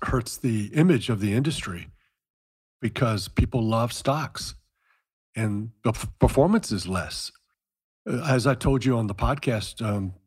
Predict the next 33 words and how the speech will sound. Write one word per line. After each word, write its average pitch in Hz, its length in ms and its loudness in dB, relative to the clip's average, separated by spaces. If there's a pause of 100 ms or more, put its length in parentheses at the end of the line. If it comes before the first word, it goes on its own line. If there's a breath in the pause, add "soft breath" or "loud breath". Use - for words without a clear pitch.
(640)
earlier 131 280 6
this 113 240 0
year, 135 160 4
Niels, 101 460 -2
uh, 117 180 -4
when 104 140 0
I 123 140 2
did 117 180 0
the 113 100 -4
back 113 340 -2
test 110 280 -2
on 98 140 -4
single 107 340 -2
stocks, - 680 -4 (720)
the 117 80 0
big 127 240 2
thing 120 160 4
that 104 160 -4
stood 117 320 2
out 104 260 0
was, 101 400 -6
um, 98 360 -6 (280)
no 131 340 4
increase 110 640 0
in 107 80 -4
performance. 104 720 -6
It 98 80 -6
was 107 360 -4 (260)
a 117 60 2
decrease 123 580 2
in 104 80 -2
the 101 80 0
drawdown. 104 540 0